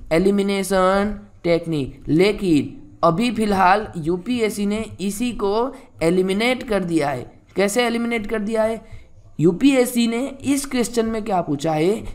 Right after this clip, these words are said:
कि भैया बता दीजिए कि इन चार में से कौन कौन से सेंटेंस क्या है, करेक्ट है।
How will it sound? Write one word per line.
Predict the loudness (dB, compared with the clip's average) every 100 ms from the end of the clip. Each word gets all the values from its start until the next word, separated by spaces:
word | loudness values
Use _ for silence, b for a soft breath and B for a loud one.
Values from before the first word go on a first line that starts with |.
| -4
कि | 0
भैया | 4 4 4
बता | 2 2 2 2
दीजिए | 0 -4 0 -2
कि | -2 -6
इन | -6 -8 -8
चार | -2 0 2 2
में | 0 -4
से | -4 -6
कौन | -6 -4 -2 -2
कौन | -2 -4 -2
से | -4 -4
सेंटेंस | -2 -2 -2 -2 -2 -2 -2 -4
क्या | 0 2
है, | 4 2 0 -4 B B
करेक्ट | 0 0 0 -4
है। | -12 -14